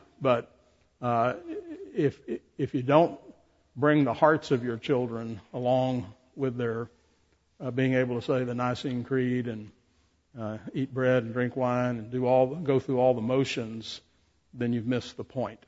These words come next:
It has to be the heart that's brought along. Let's pray. Father, we thank you again for your word, for your calling us and our children,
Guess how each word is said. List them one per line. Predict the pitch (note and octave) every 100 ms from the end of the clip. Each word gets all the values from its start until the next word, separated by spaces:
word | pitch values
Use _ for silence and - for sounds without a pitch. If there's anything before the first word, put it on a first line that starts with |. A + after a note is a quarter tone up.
| _ _ _ _ _
It | D3 A2
has | C3+ - -
to | C3
be | A#2 A2+ A2 - _ _ _ _ _ _ _ B3 D3
the |
heart | A2+ A2+ A2 _ C4
that's | A#2+
brought | - A#2+
along. | A2 A#2+ - _
Let's | C#3 -
pray. | A#2+ A2+
Father, | D#3 D3 C#3+
we | C3+
thank | C3 C#3+ C3
you | C#3 B2+ - - _ _
again | B2 A#2+ C#3 C3 - _ _ _ _ _ _ _
for | B2
your | C3 D#3
word, | C3+ C3+ C3 B2
for | A2+ A#2
your | B2+ C#3 C3+ C3 -
calling | - D#3 E3 C#3+
us | C#3 D3+ D3+ - -
and | C#3+ E3
our | C3 B2
children, | - C3 C3 C3 B2+